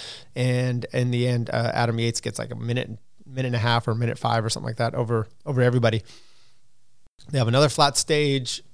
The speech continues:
<clears throat> which gets, um, Groenewegen gets a sprint win. Um, and then they had go up and do the climb again. And, uh, this time Pogacar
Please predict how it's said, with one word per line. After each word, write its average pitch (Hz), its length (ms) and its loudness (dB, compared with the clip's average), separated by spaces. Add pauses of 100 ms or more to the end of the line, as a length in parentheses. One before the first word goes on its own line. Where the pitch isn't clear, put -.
(140)
<clears throat> 113 340 -6
which 120 680 0
gets, 117 560 2
um, 110 480 -4
Groenewegen 139 600 2
gets 143 220 0
a 131 60 0
sprint - 280 -2
win. 135 360 0 (520)
Um, 107 600 -4 (260)
and 117 100 0
then 127 220 2
they 123 140 2
had 120 240 -2 (100)
go 131 140 4
up 120 140 -2
and 113 120 -4
do 123 80 -4
the 117 120 -6
climb 120 340 -6
again. 202 540 -2 (100)
And, 123 760 -2 (260)
uh, 123 600 -6
this 117 300 -6
time 131 360 -4
Pogacar 123 680 0